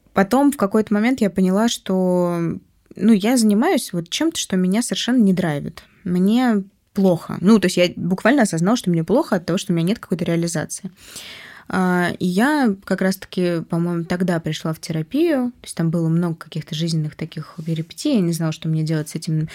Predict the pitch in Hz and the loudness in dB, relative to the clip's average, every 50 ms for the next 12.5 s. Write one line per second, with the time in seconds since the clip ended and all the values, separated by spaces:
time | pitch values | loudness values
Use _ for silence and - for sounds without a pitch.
0 | - - - - - - 185 190 180 185 175 175 165 170 170 175 175 165 165 170 | -14 -18 -18 -6 2 6 6 6 6 6 4 2 2 4 4 4 2 2 2 2
1 | 214 285 330 302 247 - 202 214 - - - 233 - _ _ - - - - - | 2 4 4 4 2 0 -2 -2 -4 -4 -6 -6 -6 _ _ -18 -14 -12 -12 -10
2 | - 277 - - 220 226 214 208 202 202 202 202 202 196 190 196 196 185 190 - | -12 -8 -4 -4 -2 0 2 2 2 2 2 4 4 2 4 4 2 2 0 -2
3 | - - - - - - - 196 190 190 190 196 196 196 190 185 185 180 180 180 | -6 -18 -20 -18 -8 -2 2 4 4 6 6 6 6 4 4 4 2 2 0 -2
4 | - _ _ _ _ _ _ _ _ _ - 185 175 190 202 226 240 226 190 - | -4 _ _ _ _ _ _ _ _ _ -6 -4 0 2 2 4 4 2 2 0
5 | 185 196 - - - - - - - 180 180 - - 180 180 180 - 233 247 240 | 0 -2 -2 -2 -8 -10 -8 -4 -2 -4 -4 -2 -2 -2 -2 -2 0 2 2 4
6 | 208 185 165 165 - 175 170 170 - 165 - 185 185 185 185 - - - - - | 4 2 2 0 -2 -4 -4 -4 -6 -6 -2 -2 -2 -2 -2 -6 -10 -12 -16 -20
7 | _ _ _ _ _ _ _ _ _ - 190 190 180 190 185 214 254 285 254 196 | _ _ _ _ _ _ _ _ _ 2 2 4 4 4 4 6 6 4 4 2
8 | - - - 170 170 165 - - - 208 196 - 175 170 165 156 160 147 - - | 2 0 -4 -6 -6 -4 -4 -4 -2 -2 0 0 0 -2 -2 -4 -6 -8 -8 -10
9 | - - - _ _ _ _ _ - - - - - - - _ - - - 170 | -14 -20 -20 _ _ _ _ _ -20 -20 -20 -20 -20 -20 -20 _ -8 -4 -4 -2
10 | 180 - 208 220 220 - - 185 170 175 170 - - 214 285 320 254 - - 165 | 2 4 4 4 4 2 -2 -4 -4 -4 -4 -2 -2 0 0 0 0 0 0 -2
11 | 170 - 185 214 233 226 214 202 196 185 180 175 170 160 190 - 165 165 165 165 | -2 0 2 2 4 4 4 4 4 2 2 2 0 -2 -4 -4 -4 -2 -2 -2
12 | 165 160 160 160 160 156 156 151 147 | -4 -4 -4 -4 -6 -6 -6 -8 -8